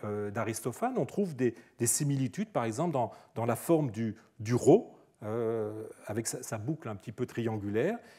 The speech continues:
et surtout dans la forme du alpha, vous voyez, avec, euh, le, euh, dernier trait plongeant du alpha, qui, euh... enfin très plongeant, euh, qui pa-, va presque sous la ligne. Euh,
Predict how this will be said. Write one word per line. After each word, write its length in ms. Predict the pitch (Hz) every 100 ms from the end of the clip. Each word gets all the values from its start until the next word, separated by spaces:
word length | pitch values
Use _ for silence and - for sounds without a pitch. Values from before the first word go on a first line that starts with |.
| - -
et 120 | 156
surtout 560 | - - 220 - 262
dans 120 | 165 113
la 100 | 107
forme 280 | - 190
du 100 | 113
alpha, 300 | 110 104 214
vous 140 | 226 113
voyez, 360 | 104 107 190 - - -
avec, 480 | 113 104 156 - - - _ -
euh, 180 | 107 107
le, 160 | 104 131
euh, 500 | 165 165 131 107 104
dernier 300 | 98 151 147
trait 200 | 131 -
plongeant 400 | 131 131 107 139
du 140 | 156 117
alpha, 380 | 101 - 165 185
qui, 460 | - 104 101 92
euh... 100 | 92 92
enfin 140 | - 104
très 220 | - 175
plongeant, 440 | - 107 147 185
euh, 220 | 98 -
qui 60 | -
pa-, 140 | - 101 - _
va 180 | - - _ _ _ _ _ _
presque 260 | - 139 -
sous 140 | -
la 100 | 117
ligne. 160 | 104 92 - _ _ _ _ _ _ - - - - - - - - _ _ _ 175
Euh, 260 | 143 131